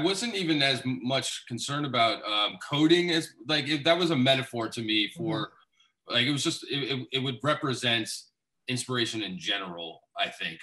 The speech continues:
Speaker 1: Um, knowing that these kids were, you know, touching space at such a young age just was, like, such a phenomenal thing to kind of try to wrap your head around and then convey, really. Um, it's hard to actually digest and without,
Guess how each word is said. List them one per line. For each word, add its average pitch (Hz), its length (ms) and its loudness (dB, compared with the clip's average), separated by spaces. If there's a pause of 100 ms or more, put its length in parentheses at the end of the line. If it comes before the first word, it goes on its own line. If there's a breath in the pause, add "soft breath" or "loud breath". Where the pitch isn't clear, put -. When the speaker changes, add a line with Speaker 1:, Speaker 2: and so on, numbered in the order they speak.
(100)
Speaker 1:
Um, 98 440 0 (280)
knowing 135 420 2
that 123 180 0
these 113 160 -4
kids 120 320 -4
were, 107 300 -4 (260)
you 113 100 -2
know, 98 140 0 (120)
touching 170 360 0
space 123 400 0
at - 80 -10
such 117 160 -8
a 110 100 -6
young 110 200 -2
age 104 640 -2 (760)
just - 260 -4
was, - 360 -8
like, 127 160 0
such 160 180 -4
a 151 80 -2 (300)
phenomenal 127 420 0
thing 120 200 -6
to 104 240 -6
kind 107 200 -8
of 92 120 -8 (300)
try 135 140 -2
to 107 100 -2
wrap 117 220 0
your 107 80 -4
head 127 140 -2
around 104 380 0
and 110 120 -4
then 117 180 -2 (240)
convey, 107 720 0
really. 82 460 -12
Um, 110 300 2
it's 131 160 -2
hard 160 320 2
to 135 280 -4
actually 110 340 -2
digest 101 800 -4 (360)
and 107 300 -4
without, 110 360 2